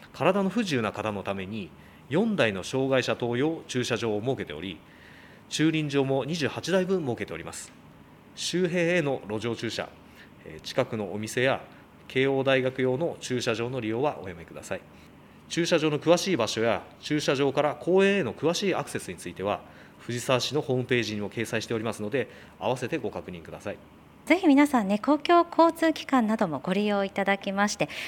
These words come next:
Speaker 2: 公園に足を運んでいただけたらと思います。それでは最後になりますが、ラジオをお聞きの市民の皆さんへメッセージをいただけますか？
Speaker 1: はい。公園を含む谷戸全体の広さは約二十ヘクタール、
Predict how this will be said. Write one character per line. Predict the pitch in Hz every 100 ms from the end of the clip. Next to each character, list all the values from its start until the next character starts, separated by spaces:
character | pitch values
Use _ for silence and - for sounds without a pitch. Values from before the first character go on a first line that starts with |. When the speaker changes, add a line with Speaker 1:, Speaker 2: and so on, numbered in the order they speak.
| -
Speaker 2:
公 | - 170
園 | 165
に | 160
足 | 156 -
を | 202 170 -
運 | 196
ん |
で | 202
い |
た | 202 214
だ | 226
け | 247
た | 285
ら | 285
と | 277 214
思 | 175 180
い | 185
ま | 185
す。 | 214 - - - - - - - -
そ | -
れ | 294
で | 330
は | 302 277
最 | 254 240 320
後 | 302
に | 269
な | 233 226
り | 262
ま | 302
す | 302 254
が、 | 254 240 - -
ラ | 208
ジ | 220 208
オ | 160
を |
お | 151
聞 | -
き | - 302
の | 302
市 | 285 240
民 | 220
の | 175
皆 | 156 175
さ | 233 277
ん | 254
へ | 220 -
メ | 226
ッ |
セ | 269 339
ー |
ジ | 311
を | 269
い |
た | 254
だ | 247
け | 254
ま | 262 277
す |
か？ | - 285 - - - - - - - -
Speaker 1:
は | 120
い。 | - - - -
公 | - 143 185
園 | 185 180
を |
含 | 170 - 185
む | 127 113 85 -
谷 | 101
戸 | 107 160
全 | 123 143 156
体 | 160 156
の |
広 | 147 127 92
さ | 101
は | 95
約 | 123 127
二 | 90 110
十 | 180
ヘ | - 196
ク | -
タ | 196
ー |
ル、 | 143